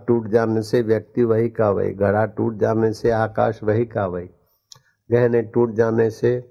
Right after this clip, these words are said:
सोना वही का वही, तरंग टूट जाने से पानी वही का वही, ऐसे तुम आत्मा हो, चैतन्य हो, वही के वही हो। अपने परमात्मा स्वभाव को याद करो।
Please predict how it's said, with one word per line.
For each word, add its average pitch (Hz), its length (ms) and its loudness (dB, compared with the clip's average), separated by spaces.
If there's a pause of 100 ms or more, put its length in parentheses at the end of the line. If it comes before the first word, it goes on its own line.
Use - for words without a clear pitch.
(300)
सोना 110 420 0
वही 113 260 2
का 107 200 -2
वही, 92 200 -4 (520)
तरंग 110 340 0
टूट 113 260 -4
जाने 110 340 0
से 110 180 -4
पानी 110 400 0
वही 113 260 0
का 104 180 -6
वही, 92 180 -10 (480)
ऐसे 110 300 0
तुम 104 300 0
आत्मा 104 380 -2
हो, 98 240 -2
चैतन्य 104 640 -8
हो, 95 100 -4
वही 95 260 -6
के 101 180 -8
वही 95 240 -8
हो। 87 120 -20 (680)
अपने 104 340 0
परमात्मा 104 640 -2
स्वभाव 95 500 -4
को 104 180 -6
याद 98 380 -4
करो। 98 340 -20